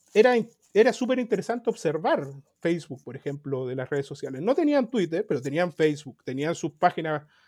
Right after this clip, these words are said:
ten-, tenían Instagram, eh, pero también tenían mucho trabajo territorial. Entonces, su tra-, era trabajo territorial con reforzamiento de redes sociales que u-, que se utilizan fuera del distrito diez y el distrito once, que son las redes sociales más tradicionales como Facebook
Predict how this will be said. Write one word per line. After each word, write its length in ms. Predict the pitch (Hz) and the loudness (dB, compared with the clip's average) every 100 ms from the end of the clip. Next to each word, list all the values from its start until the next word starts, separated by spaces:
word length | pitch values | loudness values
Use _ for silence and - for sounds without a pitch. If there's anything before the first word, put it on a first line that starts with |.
| _ _ - | _ _ -4
ten-, 320 | 160 165 143 | -2 -2 -2
tenían 320 | 165 196 214 | 0 2 4
Instagram, 720 | 214 208 - 139 123 120 120 - | 4 2 2 -2 -2 -6 -12 -8
eh, 480 | 147 143 139 139 131 _ _ | -2 2 4 4 2 _ _
pero 200 | 180 196 | 4 4
también 380 | 196 196 247 285 | 6 4 2 2
tenían 280 | 262 262 254 | 2 2 4
mucho 240 | 294 302 | 2 0
trabajo 400 | 240 254 262 277 | 2 4 4 2
territorial. 540 | 220 208 185 208 311 165 | 2 0 0 2 2 2
Entonces, 400 | 156 202 196 - | 0 -4 -4 -6
su 160 | 170 | -6
tra-, 220 | 160 156 - | -2 -2 0
era 340 | 185 190 151 | 2 2 0
trabajo 420 | 143 139 214 285 | -2 2 4 2
territorial 540 | 285 269 262 262 254 254 | 0 -2 -2 0 0 0
con 180 | 185 | -2
reforzamiento 1120 | 165 175 175 175 - 170 190 233 226 - 220 - _ _ - | 2 2 2 -2 -2 -2 0 0 0 0 0 0 _ _ -2
de 160 | 180 | 2
redes 280 | 190 185 208 | 4 4 2
sociales 400 | 233 - 170 196 | 0 -2 -2 -2
que 80 | - | -2
u-, 260 | 156 160 - | -2 -4 -6
que 120 | 156 | -8
se 100 | - | -6
utilizan 560 | 151 156 175 - 220 240 _ _ _ _ _ | -6 -4 -4 -2 -4 -4 _ _ _ _ _
fuera 380 | - 190 190 196 | 8 8 10 8
del 300 | 190 202 196 | 8 8 6
distrito 500 | 180 180 185 190 196 | -2 0 0 2 2
diez 320 | 175 175 180 | 4 2 4
y 40 | 185 | 0
el 40 | |
distrito 340 | 180 202 202 311 | -2 0 2 4
once, 320 | 254 - 139 | 4 0 -6
que 120 | 139 | -4
son 280 | 165 170 - | -4 -4 -4
las 120 | 147 151 | -2 2
redes 180 | 170 165 | 2 0
sociales 320 | 151 170 151 | -2 -2 0
más 160 | 165 | -2
tradicionales 560 | 160 165 170 180 165 185 | 0 -2 -2 -2 -2 -4
como 240 | - 156 147 | -6 -6 -4
Facebook 460 | 135 139 151 143 | -4 -4 -6 -12